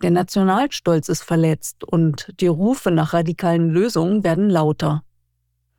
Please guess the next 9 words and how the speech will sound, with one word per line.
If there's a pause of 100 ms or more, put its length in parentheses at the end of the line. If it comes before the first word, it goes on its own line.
(220)
Neunzehnhundertdreiundzwanzig
war
das
Jahr
der
Hyperinflation. (360)
Brot (100)
kostete
Billionen.